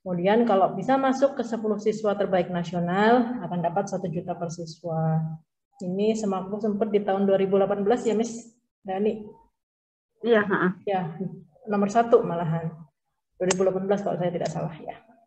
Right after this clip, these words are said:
Speaker 1: Yuk, angkatan kalian juga bisa ya. Ada yang bisa jadi terbaik, baik provinsi maupun nasional. Kemudian ini untuk guru berpengaruh,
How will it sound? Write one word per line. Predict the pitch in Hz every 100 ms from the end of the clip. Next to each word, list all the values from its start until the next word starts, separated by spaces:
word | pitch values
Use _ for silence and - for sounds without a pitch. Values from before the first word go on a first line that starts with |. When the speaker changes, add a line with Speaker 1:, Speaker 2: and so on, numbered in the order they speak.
| _ _ _ _ _
Speaker 1:
Yuk, | 185 156
angkatan | - 180 180 185
kalian | 190 208 214
juga | 190
bisa | 175 208 202
ya. | 170 185 208 - - _ _ _ _
Ada | 165 185 -
yang | 175 175
bisa | 170
jadi | 175 175
terbaik, | 170 160 175 208 196
baik | 170 170
provinsi | 170 175 160 185
maupun | 175 170 196 202
nasional. | 180 160 170 170 170 170 175 - _ _ _ _ _ -
Kemudian | 185 180 180 180 190 208 214 190
ini | 202 214
untuk | 180
guru | 180 175
berpengaruh, | 160 175 170 202